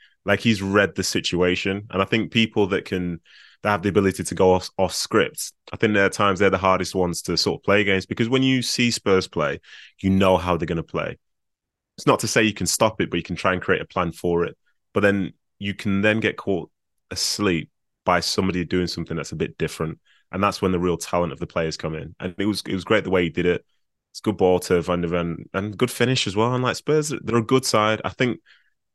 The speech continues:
they're obviously top, and I think they'll be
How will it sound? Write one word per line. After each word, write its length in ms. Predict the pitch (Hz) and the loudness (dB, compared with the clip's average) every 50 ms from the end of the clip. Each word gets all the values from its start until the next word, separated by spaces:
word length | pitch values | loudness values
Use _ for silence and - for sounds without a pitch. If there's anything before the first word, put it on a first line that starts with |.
| _ _ - - _ _ _ _ - 95 87 _ _ _ _ _ _ _ _ _ - | _ _ -20 -20 _ _ _ _ -18 -18 -18 _ _ _ _ _ _ _ _ _ -12
they're 180 | 92 87 117 113 | -4 2 4 4
obviously 340 | 117 113 120 120 - - 110 | 4 4 2 -2 -2 -4 -2
top, 320 | - - 82 82 - - _ _ _ _ _ - | 0 2 2 2 0 -6 _ _ _ _ _ 0
and 340 | 92 95 90 87 85 82 78 | 2 2 2 2 0 -2 -2
I 100 | 73 85 | -2 -4
think 280 | - - 107 98 82 82 | -2 -2 -2 -2 0 0
they'll 160 | 87 85 85 | 0 0 0
be 240 | 78 90 85 85 | 0 -2 -2 -2